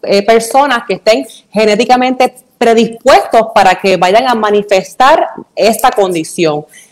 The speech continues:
Y uno, ¿verdad? De, y son bien pocos los pacientes verdaderamente que desarrollan cáncer secundario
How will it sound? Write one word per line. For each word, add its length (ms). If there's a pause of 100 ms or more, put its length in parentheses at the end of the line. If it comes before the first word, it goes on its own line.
(140)
Y 180
uno, 460
¿verdad? 340
De, 320 (100)
y 160
son 300
bien 220
pocos 400
los 200
pacientes 460
verdaderamente 680
que 240
desarrollan 500 (120)
cáncer 580 (200)
secundario 760